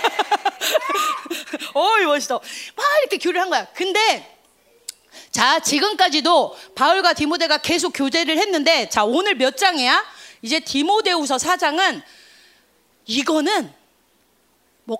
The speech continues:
감동받았어요, 은혜 받았어요, 이 차원이 아니라 이 디모데후서 사 장은 어떤 상황이냐면, 지금 바울이 성령의 감동, 뭐 은혜 이 정도 차원이 아니라 뭐가 확 열려버렸어. 뭐가 열렸을까?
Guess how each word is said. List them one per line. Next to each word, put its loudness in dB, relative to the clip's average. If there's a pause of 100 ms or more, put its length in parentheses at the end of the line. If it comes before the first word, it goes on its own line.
감동받았어요, -2 (320)
은혜 0
받았어요, -2
이 -12
차원이 -6
아니라 -4 (280)
이 0
디모데후서 0
사 0
장은 0
어떤 0
상황이냐면, -2 (220)
지금 -2
바울이 -2 (360)
성령의 -6
감동, -4
뭐 -6
은혜 -2
이 -6
정도 -4
차원이 -2
아니라 -2 (240)
뭐가 -2
확 -4
열려버렸어. -6 (1160)
뭐가 4
열렸을까? -4